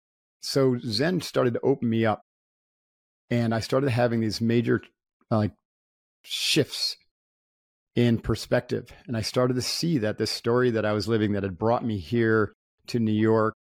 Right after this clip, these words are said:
to become a C P A, M B A, to get, make a lot of money, and then maybe someday go back and transform the family business and take it public.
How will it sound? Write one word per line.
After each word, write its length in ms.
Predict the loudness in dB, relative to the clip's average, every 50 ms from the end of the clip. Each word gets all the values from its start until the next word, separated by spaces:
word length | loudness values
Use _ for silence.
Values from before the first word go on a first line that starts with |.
| _ _ _ _ _ _ _ -8
to 80 | -6
become 360 | -4 -4 -2 -2 0 0 2
a 60 | 0 0
C 220 | -2 -4 -4 -4
P 200 | -4 -2 0 0
A, 140 | 2 2 0 0
M 140 | 0 0
B 220 | -2 0 0 0 2
A, 220 | 2 2 2 0
to 100 | 0 -2
get, 220 | -2 -2 -2 -2 -2 0
make 220 | 0 0 0 2
a 40 | 0
lot 180 | 0 0 0 0
of 60 | 0
money, 340 | 0 0 0 0 0 0 0
and 100 | -2 -2
then 160 | -2 -2 0
maybe 400 | 2 2 2 2 2 0 0 -2 -6
someday 380 | -6 -2 0 2 2 2 2 2
go 120 | 0 0
back 340 | 0 0 -2 -2 -2 -2 -4
and 120 | -6 -6
transform 460 | -4 -4 -4 -4 -4 -2 -2 0 0
the 60 | 0 0
family 300 | 0 0 0 0 0 0
business 460 | 0 0 0 0 0 0 0 -2 -2
and 100 | -2 -4
take 160 | -4 -4 -4
it 100 | -6 -6
public. 380 | -4 -4 -2 0 -2 -2 -4